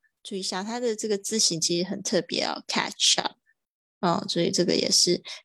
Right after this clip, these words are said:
大家比较容易发错的声音，ketchup。我怎么点了那么多红点在旁边？用手机我还是不太会用，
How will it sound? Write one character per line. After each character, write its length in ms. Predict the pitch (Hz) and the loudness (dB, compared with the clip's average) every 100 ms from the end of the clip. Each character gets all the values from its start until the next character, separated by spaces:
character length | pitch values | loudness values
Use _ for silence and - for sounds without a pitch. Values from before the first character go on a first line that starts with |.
| - | -4
大 160 | 180 | 0
家 80 | 175 | 2
比 120 | 170 | 0
较 120 | 180 | 0
容 180 | 175 170 | 0 0
易 140 | 180 185 | 0 0
发 280 | - 170 | 2 0
错 260 | 180 - 175 | 0 0 -2
的 160 | - - | 0 2
声 240 | - 170 | 2 2
音， 360 | 170 170 180 196 _ | -2 -6 -8 -10 _
ketchup。 500 | - 160 156 - - - _ _ _ - - _ _ _ | -4 -4 0 0 -2 -6 _ _ _ -20 -20 _ _ _
我 120 | 220 | -2
怎 120 | 214 208 | 0 0
么 100 | - | 0
点 240 | - - | 0 2
了 100 | 175 | 2
那 60 | 196 | 4
么 140 | 214 | 2
多 200 | 208 208 | 4 4
红 300 | 214 180 185 | 2 0 0
点 200 | 190 - | 0 0
在 100 | 196 | 0
旁 260 | 196 208 190 | -2 -4 -2
边？ 320 | 175 175 214 - _ _ _ _ _ _ _ _ _ _ _ _ - | 0 -2 -4 -12 _ _ _ _ _ _ _ _ _ _ _ _ -6
用 180 | 202 196 | 0 2
手 180 | 180 180 | 2 2
机 200 | - 185 | 0 2
我 60 | |
还 120 | 175 | 0
是 80 | 175 | -2
不 100 | 214 | -4
太 160 | 214 190 | -4 -2
会 200 | 185 170 | 0 0
用， 280 | 170 - | 0 -4